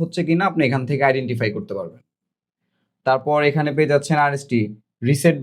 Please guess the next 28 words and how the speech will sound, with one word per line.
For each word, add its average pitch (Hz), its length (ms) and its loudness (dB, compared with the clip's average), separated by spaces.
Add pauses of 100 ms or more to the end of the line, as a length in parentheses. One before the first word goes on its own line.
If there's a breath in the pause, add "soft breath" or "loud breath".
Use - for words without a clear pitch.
(140)
রিস্টার্ট 170 420 2
বাটন। 101 420 -4 (640)
আপনার 123 240 -2
কোনো 151 220 -2
প্রবলেম 156 400 2
হলে 175 320 0 (320)
আপনি 127 220 0
এখানে 143 400 0
ইজিলি 139 420 2 (480)
প্রেস 143 280 0
করে 170 200 2 (280)
রিস্টার্ট 139 360 0
করতে 120 260 -2
পারছেন। 104 480 -6 (560)
এবং 139 300 0
পেয়ে 156 160 4
যাচ্ছেন 165 520 0 (500)
কনসোল 156 500 2
টু, 139 340 2 (220)
অর্থাৎ 143 340 0
হচ্ছে 170 200 0
আপনার 170 280 0 (400)
এখানে 165 580 2 (220)
যে 131 160 2
কনসোল 160 460 2 (260)
পোর্টটা 151 280 0
যে 156 140 2
আছে, 139 320 0